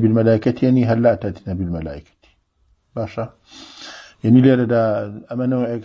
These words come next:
هاندانە. ئەرێ، هاندانە لە واقعدا. جا عەرزی برای خۆمەکەم، زۆر باشە.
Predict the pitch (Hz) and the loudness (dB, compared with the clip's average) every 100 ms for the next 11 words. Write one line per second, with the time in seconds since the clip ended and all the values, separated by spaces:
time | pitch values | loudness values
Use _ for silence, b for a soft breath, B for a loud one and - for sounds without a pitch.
0 | - 123 127 123 110 85 _ _ _ _ | -4 -2 0 0 -2 -8 _ _ _ _
1 | _ _ _ _ B B B _ _ - | _ _ _ _ B B B _ _ -12
2 | 87 87 113 104 98 73 69 67 - _ | -12 -8 -6 -4 -4 -6 -12 -14 -16 _
3 | - - _ _ _ b b b b b | -20 -20 _ _ _ b b b b b
4 | b - 110 143 147 127 117 110 - 53 | b -12 0 2 4 2 0 -4 -4 -6
5 | - 58 - - - 117 120 120 120 120 | -8 -12 -12 -12 -8 -6 -4 -4 -2 -4
6 | - 117 113 139 143 - _ _ _ - | -4 -8 -6 -4 -4 -6 _ _ _ -16
7 | 95 90 95 - 98 _ _ _ 110 135 | -12 -12 -12 -16 -20 _ _ _ -6 -2
8 | 123 98 87 - | -2 -4 -10 -18